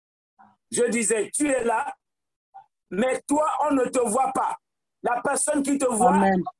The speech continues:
Speaker 1: ils vont aveugle, ils te voient aveugle, aveuglement. Il y a des personnes, tu vas chercher du travail. On te dit, «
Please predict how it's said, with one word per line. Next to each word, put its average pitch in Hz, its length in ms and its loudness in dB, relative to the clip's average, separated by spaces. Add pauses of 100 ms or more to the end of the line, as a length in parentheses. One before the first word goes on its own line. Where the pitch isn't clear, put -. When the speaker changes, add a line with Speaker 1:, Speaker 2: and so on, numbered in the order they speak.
(260)
Speaker 1:
ils 285 240 0
vont 277 160 -2 (140)
aveugle, 247 380 -2 (100)
ils 285 280 -2
te 277 80 0
voient 285 280 0 (160)
aveugle, 247 580 0 (520)
aveuglement. 226 920 -2 (380)
Il 170 60 4
y - 20 6
a 240 100 6
des - 80 6
personnes, 277 320 4
tu 277 80 4
vas 277 140 4
chercher 269 300 4
du 262 120 4
travail. 233 420 4 (220)
On 269 180 4
te 277 160 6
dit, « 277 300 4